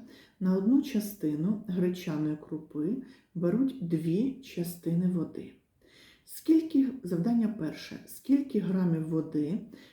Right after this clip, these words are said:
потрібно взяти, якщо гречаної крупи взяли двісті п'ятдесят грамів? Завдання друге. Скільки гречаної ку-, крупи потрібно взяти, якщо води взяли вісімсот грамів?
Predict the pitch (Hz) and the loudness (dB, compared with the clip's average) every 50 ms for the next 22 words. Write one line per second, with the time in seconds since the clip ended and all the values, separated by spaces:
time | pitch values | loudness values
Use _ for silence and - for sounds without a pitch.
0 | _ _ _ - 180 - 214 233 220 196 175 160 151 156 170 160 156 156 165 - | _ _ _ -6 -2 0 2 2 4 4 4 4 2 0 0 0 0 0 -2 -4
1 | - - 262 269 - - 190 185 - - - - - 180 180 185 185 185 - - | -2 -2 -2 0 0 0 0 0 0 -2 -4 -4 -2 -2 0 0 0 -2 -2 -4
2 | - - 151 143 135 160 - 98 - - - 175 156 - - 165 165 196 226 233 | -8 -8 -6 -6 -4 -4 -6 -6 -8 -8 -8 -8 -8 -6 -2 0 0 0 0 2
3 | 254 269 269 277 294 - - - - 175 170 175 165 175 214 - - - - - | 4 6 6 6 4 2 -2 -6 -6 -4 0 2 2 2 2 0 -4 -4 -4 -2
4 | - 170 170 - - - - - - 143 185 180 - - 160 160 170 127 104 - | -4 -4 -4 -4 -6 -6 -8 -6 -6 -6 -6 -8 -10 -12 -12 -10 -8 -8 -6 -6
5 | 113 110 - - - _ _ _ _ _ _ _ - - - - - - _ _ | -8 -10 -12 -16 -20 _ _ _ _ _ _ _ -20 -20 -20 -20 -20 -20 _ _
6 | _ - 170 180 247 277 294 285 247 226 196 190 170 170 180 196 233 269 269 - | _ -2 2 4 6 6 6 6 6 6 6 6 4 4 2 2 0 0 -2 -6
7 | - - - - _ - - - - - 262 262 240 - - - 180 185 190 214 | -10 -18 -20 -20 _ -18 -18 -18 -4 2 4 6 6 6 4 2 0 2 2 0
8 | 214 214 - - 208 175 165 156 160 160 - - - 190 196 - - - - 208 | -2 -2 -2 -2 0 0 0 0 0 -2 -4 -6 -8 -8 -8 -8 -8 -4 -2 0
9 | 214 - - - 160 143 147 170 - - - 196 190 - 180 185 180 175 165 151 | 0 0 -2 -2 -2 -2 -2 -2 -4 -4 -6 -6 -4 0 0 2 2 2 0 0
10 | 151 156 147 151 147 143 131 - - - 202 262 269 - - - - - - _ | -2 -2 -2 -2 -2 -2 -4 -6 -4 -4 -2 -2 -4 -4 -8 -14 -20 -20 -20 _
11 | _ - 180 180 180 180 - - - 196 165 165 160 147 - - 147 147 160 165 | _ -2 -2 -2 -2 -2 -4 -2 -2 0 0 0 0 -2 0 -2 -2 -2 -2 -2
12 | 175 226 240 240 269 277 - - - 180 175 196 254 269 262 - - 240 233 240 | -2 -2 2 2 2 2 0 -2 -6 -4 0 0 0 0 0 0 0 0 0 -2
13 | - - - 160 147 151 147 - - 151 151 170 - - - - - - - - | -4 -6 -6 -6 -6 -6 -8 -10 -12 -10 -6 -6 -6 -6 -6 -10 -12 -12 -14 -18